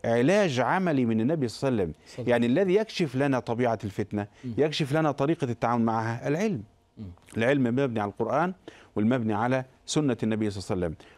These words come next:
Speaker 1: وأن نؤدي الذي علينا وأن نسأل الله الذي، آه، لنا.
Speaker 2: يعني لو هناك أب له ولد،
Speaker 1: نعم.
Speaker 2: والولد يعني، آه، بدأ ي-، يعني يذهب في طريق،
Speaker 1: نعم.
Speaker 2: آه، ما غير صحيح، غير سوي،
Speaker 1: نعم.
Speaker 2: آه،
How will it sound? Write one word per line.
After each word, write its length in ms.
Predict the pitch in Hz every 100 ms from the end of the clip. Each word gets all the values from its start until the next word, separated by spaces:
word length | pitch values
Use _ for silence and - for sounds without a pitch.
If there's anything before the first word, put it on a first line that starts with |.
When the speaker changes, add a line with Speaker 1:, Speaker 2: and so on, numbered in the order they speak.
| -
Speaker 1:
وأن 160 | 120 120
نؤدي 340 | 135 160 135
الذي 280 | 120 123 113
علينا 460 | 101 113 139 151
وأن 280 | - 131 143 151
نسأل 240 | 143 123
الله 240 | 110 120 117
الذي، 420 | 123 120 117 120 - _ _
آه، 400 | 104 101 98 98
لنا. 340 | 110 104 92 80
Speaker 2:
يعني 200 | 135 127
لو 380 | 139 156 151 120
هناك 340 | 139 139 - 117 101 92 -
أب 280 | 131 113
له 220 | 110 117 117
ولد، 680 | 113 117 139 135 110 107
Speaker 1:
نعم. 220 | - 110 98
Speaker 2:
والولد 300 | 131 131 117
يعني، 680 | 120 123 120 123 123 120 -
آه، 760 | 104 104 104 101 101 101 98 -
بدأ 300 | 117 120 123
ي-، 140 | 113 110
يعني 540 | 117 98 101 101 - 107
يذهب 300 | 123 110 110
في 140 | -
طريق، 500 | 110 110 127 - - - _ -
Speaker 1:
نعم. 200 | 107 90
Speaker 2:
آه، 720 | 107 107 104 101 104 104 - -
ما 420 | 113 117 120 117
غير 180 | 113 117
صحيح، 440 | - 104 120 -
غير 180 | 107 113
سوي، 460 | - 120 113 104 -
Speaker 1:
نعم. 300 | 101 95 82
Speaker 2:
آه، 40 | -